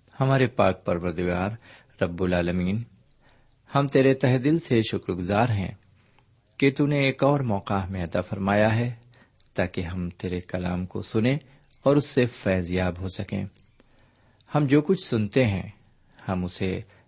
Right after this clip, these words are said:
سمجھ سکیں، قبول کر سکیں اور اس سے اپنی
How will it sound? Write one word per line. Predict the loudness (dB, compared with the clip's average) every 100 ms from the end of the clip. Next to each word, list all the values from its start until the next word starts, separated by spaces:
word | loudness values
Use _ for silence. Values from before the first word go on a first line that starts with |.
| _ -6
سمجھ | -2 0 0
سکیں، | 0 0 0 -4 -8 _ _ _ _
قبول | -2 2 4 4
کر | 0
سکیں | -2 -6 -4 -6 -6 _ _ _ _ -20 _ _ _
اور | 4 4 4 0 -8 -20 _ -6
اس | -4
سے | 0 0
اپنی | 0 -4 -6